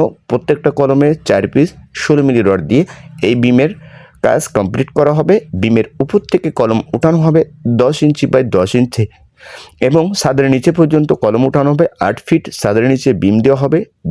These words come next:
দশ ইঞ্চি এবং ছাদটি ঢালাই দেওয়া হবে পাঁচ ইঞ্চি। দুই তলা করা হবে, সেই জন্য নিচের ফ্লোরের ছাদটা ঢালাই বেশি দেওয়া হবে, উপরের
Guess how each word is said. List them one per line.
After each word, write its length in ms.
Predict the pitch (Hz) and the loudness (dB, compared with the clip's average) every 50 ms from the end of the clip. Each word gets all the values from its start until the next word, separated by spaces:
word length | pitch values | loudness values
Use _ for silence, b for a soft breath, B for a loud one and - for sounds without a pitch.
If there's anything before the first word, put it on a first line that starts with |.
| 165 107 | 0 0
দশ 140 | 101 98 - - 87 | 0 0 0 -2 -2
ইঞ্চি 240 | 80 80 - - - - _ _ _ _ _ _ _ _ _ _ _ _ _ _ _ 120 | -2 -4 -6 -10 -10 -10 _ _ _ _ _ _ _ _ _ _ _ _ _ _ _ 0
এবং 120 | 104 104 107 - - | 0 0 0 0 -2
ছাদটি 280 | 117 104 - _ - 147 131 | -2 -4 -2 _ -2 0 2
ঢালাই 220 | 143 135 139 139 131 | 2 2 2 2 2
দেওয়া 140 | 135 135 143 | 2 2 2
হবে 160 | 143 139 175 208 214 - _ _ - | 0 0 -2 -2 -4 -8 _ _ -2
পাঁচ 180 | 101 92 85 - 123 | 0 0 0 0 0
ইঞ্চি। 220 | 123 123 - - 214 240 B B B B B B B B - 104 104 | -2 -2 -4 -6 -6 -6 B B B B B B B B -4 -2 0
দুই 120 | 131 143 151 | 0 0 0
তলা 180 | - 160 165 156 160 | 0 0 0 0 0
করা 140 | 160 151 160 165 | 0 0 2 0
হবে, 140 | 170 165 190 180 | 0 0 0 0
সেই 140 | - 139 131 120 | 0 0 0 2
জন্য 140 | 131 139 147 143 135 113 | 2 2 4 4 4 2
নিচের 220 | 110 113 - 156 165 - | 2 2 0 -2 -2 0
ফ্লোরের 360 | - 143 139 131 135 139 147 143 - - - - | 2 2 4 4 4 2 2 0 -6 -12 -8 -4
ছাদটা 360 | - 104 98 - _ - 131 135 139 - - _ - - | -2 -2 -2 -2 _ 0 2 2 0 -2 -4 _ -4 -2
ঢালাই 240 | 101 98 104 95 85 92 | 0 2 2 2 0 0
বেশি 160 | 92 - 131 120 | -2 -2 -2 0
দেওয়া 140 | - 151 147 151 | 0 2 2 2
হবে, 160 | 160 190 208 - - _ _ _ 123 | 2 2 0 0 -2 _ _ _ -2
উপরের 300 | 117 123 131 135 165 | 0 2 2 2 0